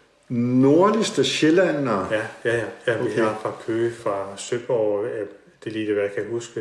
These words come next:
Speaker 2: Næstved. Vi har fra alle,
Speaker 1: Okay.
Speaker 2: øh, byer faktisk, fra alle regioner.
Speaker 1: Så man kan sige, det er sådan et helt Danmarks projekt.
Speaker 2: Jamen, det er det. Det er,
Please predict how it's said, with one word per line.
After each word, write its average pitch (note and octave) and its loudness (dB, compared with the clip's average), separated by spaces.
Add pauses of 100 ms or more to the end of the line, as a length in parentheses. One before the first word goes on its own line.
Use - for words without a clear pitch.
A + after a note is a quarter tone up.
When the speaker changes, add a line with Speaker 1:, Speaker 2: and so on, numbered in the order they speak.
Speaker 2:
Næstved. A2+ -6
Vi G#2+ -2
har B2 0
fra A#2+ 0
alle, C3+ 2 (360)
Speaker 1:
Okay. C#3+ -2
Speaker 2:
øh, G#2 0
byer C3+ -2
faktisk, G#2 -8
fra G#2 0
alle A#2 0 (500)
regioner. A2 -4 (600)
Speaker 1:
Så - -8
man G2+ 0
kan G2 -4
sige, C#3 -2
det C3+ 0
er B2 2
sådan B2+ -2
et G2+ 0
helt B2 -2
Danmarks B2 0
projekt. - -6
Speaker 2:
Jamen, A2+ -2
det A#2 2
er A2 2
det. - -4 (200)
Det A2+ 2
er, A2 2